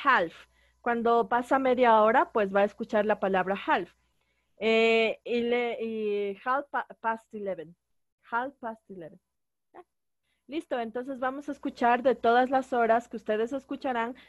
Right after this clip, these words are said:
a qué hora sale finalmente el avión. ¿Ok? Now we are going to start.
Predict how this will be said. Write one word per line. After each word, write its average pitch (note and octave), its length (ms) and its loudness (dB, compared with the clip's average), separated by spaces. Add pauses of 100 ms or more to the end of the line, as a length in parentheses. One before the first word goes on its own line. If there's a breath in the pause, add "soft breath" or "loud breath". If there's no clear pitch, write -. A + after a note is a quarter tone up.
(120 soft breath)
a D4+ 160 2
qué D4 100 2
hora C4 260 4
sale A3+ 340 0
finalmente G3 840 -4
el F#3 160 -12
avión. E3+ 360 -16 (600)
¿Ok? - 200 -16 (720)
Now G#3+ 220 -4
we A#3 180 -4
are B3 120 -2
going B3+ 260 -6
to C4 140 -18
start. C4 400 -4